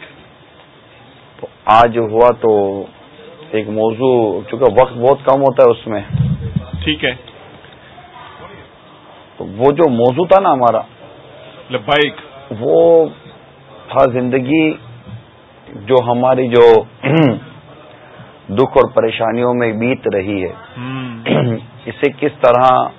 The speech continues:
Speaker 1: خوشگوار بنایا جائے۔
Speaker 2: Oh, quite
Speaker 1: اب
Speaker 2: interesting.
Speaker 1: اس میں
Speaker 2: Just for
Speaker 1: بہت سارے، آ، سبجیکٹس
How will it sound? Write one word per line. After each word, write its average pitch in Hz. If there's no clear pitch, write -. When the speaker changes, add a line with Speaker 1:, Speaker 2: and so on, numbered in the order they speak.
Speaker 1:
خوشگوار 113
بنایا 92
جائے۔ 87
Speaker 2:
Oh, 127
quite 127
Speaker 1:
اب 127
Speaker 2:
interesting. 131
Speaker 1:
اس -
میں 151
Speaker 2:
Just 135
for 123
Speaker 1:
بہت 131
سارے، 147
آ، 113
سبجیکٹس 131